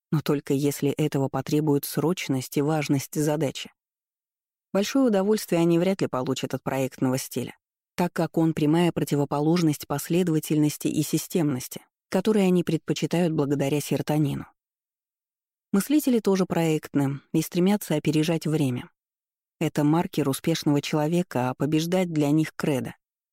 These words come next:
Но их многозадачность не бесконечна. Она проходит с застреваниями, когда какое-то дело сильно увлекает их.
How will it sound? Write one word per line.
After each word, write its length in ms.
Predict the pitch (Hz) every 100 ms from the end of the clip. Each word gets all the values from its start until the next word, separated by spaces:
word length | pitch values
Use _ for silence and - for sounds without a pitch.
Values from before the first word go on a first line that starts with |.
| _ _ _ -
Но 80 | 185
их 220 | 226 -
многозадачность 960 | 190 180 165 165 175 196 - 165 -
не 160 | 170 156
бесконечна. 720 | 147 - 160 160 123 - - _ _ _ _ _ _ _ _ _ _
Она 160 | 202 254
проходит 560 | 233 208 233 208 185
с 60 | 165
застреваниями, 1040 | 160 180 - 180 185 175 123 123 127 - _ _ _ _ _
когда 340 | 156 143 139 -
какое-то 500 | 147 - 156 147 147
дело 280 | 165 160
сильно 400 | 135 - 147 135
увлекает 560 | 131 139 - 131 127 -
их. 220 | - -